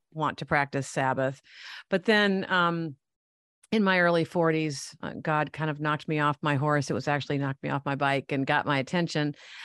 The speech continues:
I'd been reading books about Sabbath that were really beautiful, like Wayne Mueller and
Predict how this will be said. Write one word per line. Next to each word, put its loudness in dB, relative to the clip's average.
I'd 2
been 2
reading 4
books 0
about -2
Sabbath 0
that -2
were -4
really 0
beautiful, -2
like -2
Wayne -2
Mueller -2
and -4